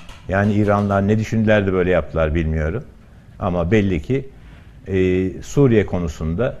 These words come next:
Rusya, İran'la Türkiye arasında çok ciddi bir uzlaşmazlık var. Belli ki Türkiye kendi yaptıkları konusunda bir hafıza kaybı yaşıyor. Birilerini suçlarken o süreçte,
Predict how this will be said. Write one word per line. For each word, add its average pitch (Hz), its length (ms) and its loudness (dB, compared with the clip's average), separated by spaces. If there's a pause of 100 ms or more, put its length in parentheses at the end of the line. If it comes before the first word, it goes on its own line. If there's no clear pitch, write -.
(140)
Rusya, 113 440 0
İran'la 90 680 -2
Türkiye 92 320 -2
arasında 90 360 -4
çok - 220 -6
ciddi 92 220 -4
bir 87 100 -2
uzlaşmazlık 78 800 -2
var. 147 320 -2 (1200)
Belli 131 300 0
ki 117 280 0 (100)
Türkiye 113 400 -2
kendi 120 280 0
yaptıkları 107 460 0
konusunda 101 380 -4
bir 110 60 2
hafıza 98 400 0
kaybı 73 280 0
yaşıyor. 78 440 -6 (1500)
Birilerini 113 340 4
suçlarken 104 760 -2 (1080)
o 120 80 -4
süreçte, 98 640 -2